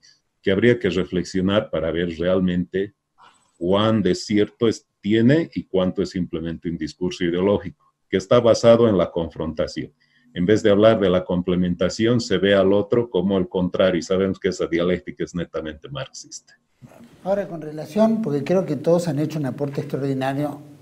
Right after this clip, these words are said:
Speaker 2: en visiones distintas, desde la cultura, desde la religión, desde la educación, <clears throat> desde nuestra forma. También es real, real que todos los que compartimos ahora en esta mesa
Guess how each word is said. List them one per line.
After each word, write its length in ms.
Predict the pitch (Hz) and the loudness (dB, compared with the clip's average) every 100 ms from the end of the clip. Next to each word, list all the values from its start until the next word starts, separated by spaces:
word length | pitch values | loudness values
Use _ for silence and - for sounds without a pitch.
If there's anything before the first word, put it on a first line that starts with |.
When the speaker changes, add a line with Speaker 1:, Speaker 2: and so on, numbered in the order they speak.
| - - | -16 -10
Speaker 2:
en 140 | 139 | -8
visiones 440 | 135 120 151 147 143 | -6 -4 -4 -4 -6
distintas, 680 | 139 175 160 160 160 - - - - | -6 -2 -2 -2 -6 -6 -14 -20 -10
desde 220 | 127 127 131 | -6 -6 -6
la 100 | 127 | -6
cultura, 560 | 127 120 175 180 165 | -6 -4 -2 2 2
desde 240 | 127 123 123 | 0 -4 -6
la 120 | 123 | -6
religión, 640 | 113 113 113 - 160 160 | -8 -10 -8 -2 0 0
desde 260 | 131 113 123 | -4 -8 -8
la 80 | 117 | -4
educación, 600 | 107 - 104 - 156 151 - - - - - | -4 -4 -12 -6 -6 -6 -14 -20 -20 -20 -10
<clears throat> 240 | - 151 135 | -4 -4 -4
desde 260 | 127 113 120 | -6 -8 -8
nuestra 400 | 123 - 120 117 | -8 -10 -10 -10
forma. 500 | - 170 131 107 104 - - - - - | 2 2 2 -2 -12 -18 -20 -20 -20 -2
También 340 | 190 202 269 | 0 2 2
es 200 | 262 196 143 | 2 2 0
real, 320 | 147 143 139 | -2 -4 -10
real 520 | 139 165 151 117 139 156 - - | -2 2 2 0 -4 -12 -18 -20
que 180 | - 113 - | -20 -16 -4
todos 420 | 160 143 113 117 | 0 0 -2 -8
los 120 | 120 | -10
que 120 | - | -12
compartimos 680 | 123 120 107 - 151 143 139 | -12 -10 -8 -6 -4 -4 -4
ahora 260 | 120 127 123 | -2 -2 -2
en 80 | 123 | -4
esta 200 | 123 160 | -2 -2
mesa 380 | 135 120 135 | -2 -4 -8